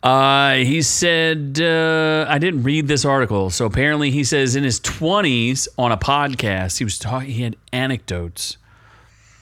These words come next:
And he says, um, he was in the country, traveling the country with his brother Kyle in the seventies when they stopped in Florida. There they got jobs as waiters in a restaurant called the Hawaiian Inn,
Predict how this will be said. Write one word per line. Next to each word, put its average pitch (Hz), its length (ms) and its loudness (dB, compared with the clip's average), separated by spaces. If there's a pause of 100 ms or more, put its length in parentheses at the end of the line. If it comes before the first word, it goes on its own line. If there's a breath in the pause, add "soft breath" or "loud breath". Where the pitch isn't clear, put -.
(760 soft breath)
And 131 420 2
he 131 200 2
says, 131 640 2
um, 113 560 2 (1800 soft breath)
he 135 180 0
was 131 180 2
in 170 120 2
the 214 80 0
country, 131 680 0 (300)
traveling 147 440 2
the 170 80 -2
country 139 340 0
with 107 140 0
his 107 140 0
brother 117 320 2
Kyle 131 460 2
in 104 120 -2
the 104 60 -2
seventies 127 520 -2
when 104 100 -6
they 95 80 -4
stopped 110 400 -2
in 107 60 -4
Florida. 117 540 -2 (640 loud breath)
There 135 260 2
they 156 120 2
got 127 220 2
jobs 131 380 2
as 98 120 -2
waiters 107 500 0
in 98 80 -2
a 98 60 -4
restaurant 101 520 0
called 110 320 -2
the 101 100 -2
Hawaiian 123 540 0
Inn, 113 380 -2